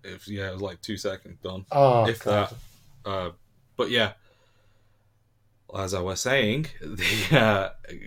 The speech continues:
Speaker 1: I went to the guy's apartment and I used his internet connection, uh, to check up on, like, pretty, well, just check up on Facebook, essentially. So I went on and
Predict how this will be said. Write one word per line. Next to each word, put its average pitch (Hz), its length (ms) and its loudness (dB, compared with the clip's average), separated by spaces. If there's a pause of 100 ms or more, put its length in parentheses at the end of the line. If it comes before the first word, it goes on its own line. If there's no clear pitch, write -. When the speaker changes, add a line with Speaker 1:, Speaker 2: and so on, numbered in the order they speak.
Speaker 1:
I 110 80 -6
went 110 200 -2
to 113 80 -8
the 107 80 0
guy's 104 240 0
apartment 95 520 -4
and 95 100 -8
I 92 100 -4
used 95 260 -6
his 90 120 -8
internet 95 360 -8
connection, 92 480 -8 (1000)
uh, 90 400 -6 (300)
to 107 120 -6
check 107 220 -2
up 104 140 -2
on, 95 140 -2
like, 87 300 -12 (1400)
pretty, 160 220 4
well, 113 180 2
just 113 160 -8
check - 160 0
up 82 100 -14
on 87 160 -14
Facebook, 107 320 -8
essentially. 90 440 -10 (200)
So 98 280 -2
I 98 100 -4
went 120 180 4
on 101 240 0
and 92 600 -6